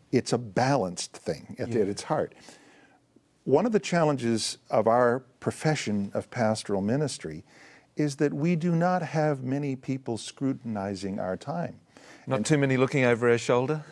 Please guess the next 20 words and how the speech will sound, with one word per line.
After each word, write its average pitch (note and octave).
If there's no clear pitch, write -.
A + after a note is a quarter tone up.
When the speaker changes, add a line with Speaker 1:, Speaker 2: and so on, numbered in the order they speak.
Speaker 1:
And D3
in C3+
fact, B2+
most B2+
of F#3
us F3
operate C3+
with A#2
a G#2+
degree B2
of G#2+
freedom C3
unknown F3+
in A2+
the A#2
rest C#3+
of C#3+
the C#3+
work D3+
world. A3+